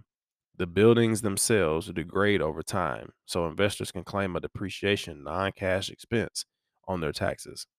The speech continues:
The I R S considers residential, um, rental properties to have a useful life of twenty-seven and a half years.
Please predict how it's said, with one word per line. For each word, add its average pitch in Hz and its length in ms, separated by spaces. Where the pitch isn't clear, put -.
The - 160
I 107 180
R 113 200
S 98 420
considers 90 520
residential, 95 760
um, - 420
rental 110 320
properties 78 560
to 104 100
have 92 220
a 90 80
useful 95 440
life 90 300
of - 160
twenty-seven 92 720
and 80 120
a 82 60
half 85 260
years. 78 500